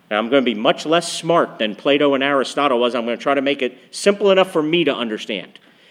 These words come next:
Here is the basic oversimplification of dualism. Dualism basically says that the spirit, or the non-material, the non-physical world is good, and the physical,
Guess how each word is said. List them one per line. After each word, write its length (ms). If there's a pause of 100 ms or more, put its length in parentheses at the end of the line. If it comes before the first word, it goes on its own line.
(240)
Here 280
is 160
the 80
basic 540
oversimplification 1300
of 120
dualism. 560 (800)
Dualism 680
basically 680
says 400
that 180
the 60
spirit, 600
or 200
the 80
non-material, 960
the 100
non-physical 1040
world 640 (1400)
is 140
good, 400 (840)
and 160
the 40
physical, 680